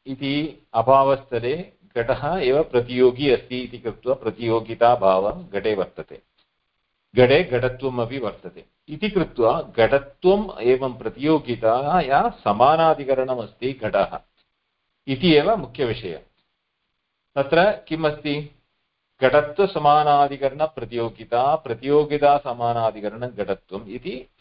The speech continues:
एवं रीत्या उच्यते। किन्तु प्रकृते इत्युक्ते उदाहरणे यथा पूर्वम्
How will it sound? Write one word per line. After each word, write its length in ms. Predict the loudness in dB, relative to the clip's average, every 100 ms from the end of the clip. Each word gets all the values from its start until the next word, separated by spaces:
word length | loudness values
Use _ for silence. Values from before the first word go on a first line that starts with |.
| _ _ _
एवं 300 | 2 2 0
रीत्या 360 | -2 -4 -2 -4
उच्यते। 420 | -4 -8 -8 -10 _ _ _ _ _ _ _ _ _
किन्तु 520 | 2 4 6 4 2 -8 _ _ _ _ _ _ _ _ _ _
प्रकृते 800 | -2 0 0 0 2 2 2 -4 _ _ -20
इत्युक्ते 640 | -14 -14 -4 -2 -4 -8 _ _
उदाहरणे 720 | 2 6 6 2 -8 -8 -8
यथा 180 | -6 -6
पूर्वम् 500 | -6 -8 -4 -6